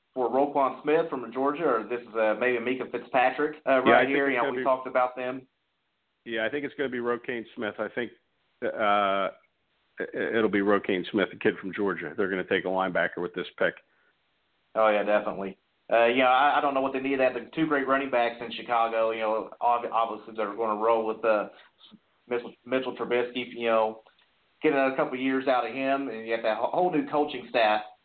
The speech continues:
Speaker 1: up there in Chicago now. It's probably gonna be more like a college offense with Mark Helfrich as their offensive coordinator. They bring in Harry Heisen in from Notre Dame, the, uh, the offensive line coach. Uh,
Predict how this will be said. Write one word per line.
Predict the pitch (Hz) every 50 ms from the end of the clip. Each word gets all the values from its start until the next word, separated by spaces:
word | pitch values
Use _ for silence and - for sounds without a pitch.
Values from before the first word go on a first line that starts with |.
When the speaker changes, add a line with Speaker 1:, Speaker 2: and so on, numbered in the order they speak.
| _ _
Speaker 1:
up | 120 113
there | - 123 117
in | 110 -
Chicago | - - 127 117 113 113 110
now. | 107 110 110 110 110 113 113
It's | 110 - 113 113 113 -
probably | - 151 147 135 127 -
gonna | 123 127 123 110
be | 117 117
more | 113 117 117 120
like | 117 117 113
a | 95 - -
college | - 127 123 117 110 101 -
offense | 120 120 127 120 - 110 101 104 113 113 -
with | 113 117
Mark | - 113 113 113 113
Helfrich | 117 117 113 117 117 113 -
as | -
their | 110 110
offensive | 110 110 113 104 - 98 -
coordinator. | - 110 110 110 107 104 104 101 104 104 101 - _ _ - _ -
They | 113
bring | 113 117 117 117 113
in | 107 101
Harry | 113 113 110 107 104
Heisen | 107 107 107 104 107 - 117 110 107 107 107 107 104
in | 104
from | 104 -
Notre | 110 113 107 95 98
Dame, | 95 110 107 110 107 107 107 - _ _ _ _ _ _ _ _ _
the, | - 107 107 101 98
uh, | 95 98
the | 107 107
offensive | 104 98 78 - 120 104 104 101 98
line | 98 101 101 98 95
coach. | - - 101 101 98 98 - -
Uh, | 101 98 95 92 92